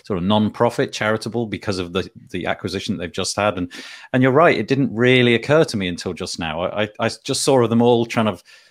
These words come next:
trying to get whatever was working and what was popular and what have you. But yeah, that kind of makes sense. If you're gonna do WooCommerce, go here. If you wanna be into what was Genesis, go here. If you wanna do donation stuff, then go here. That's,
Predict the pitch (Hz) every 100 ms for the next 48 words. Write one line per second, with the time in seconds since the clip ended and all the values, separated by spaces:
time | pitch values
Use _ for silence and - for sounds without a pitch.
0 | _ _ _ _ - 151 131 - - -
1 | - 127 110 139 - - 113 123 127 120
2 | 113 107 95 104 113 110 - 95 92 101
3 | - 104 - 110 - 90 87 87 85 92
4 | 87 - 104 - 117 127 135 - 139 131
5 | 131 131 - 135 - - - 98 104 101
6 | 92 95 92 - 95 90 110 117 110 -
7 | 76 113 104 80 - 87 90 87 - 90
8 | 87 - 85 - _ _ 98 98 85 92
9 | 90 - 101 104 - 104 - 82 78 131
10 | 107 76 - - - 101 87 87 82 85
11 | 85 82 87 _ 92 92 104 107 110 101
12 | - - 107 104 - - _ 95 92 92
13 | - 98 92 113 92 - 117 - - -